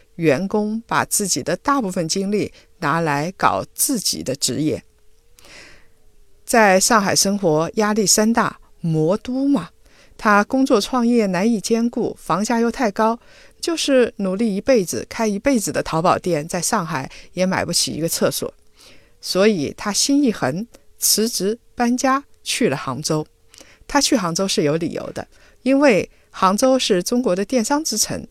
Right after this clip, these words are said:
他的淘宝货源在杭州，那里的电商环境非常的成熟，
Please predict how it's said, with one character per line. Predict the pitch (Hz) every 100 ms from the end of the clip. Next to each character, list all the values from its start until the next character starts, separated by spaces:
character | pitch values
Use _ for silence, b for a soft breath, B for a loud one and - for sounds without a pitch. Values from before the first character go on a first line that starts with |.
| b
他 | - 233
的 | 220
淘 | - 190
宝 | 294 -
货 | - 269
源 | 175 120 92 220
在 | 262
杭 | 175 143 175
州， | - 160 - B B B B _ _
那 | 262 226
里 | 165
的 | 185 202
电 | 208 247
商 | 214 233
环 | 233 175
境 | 202 226 208
非 | 277
常 | 269 233 208
的 |
成 | 220 165 196
熟， | - - 110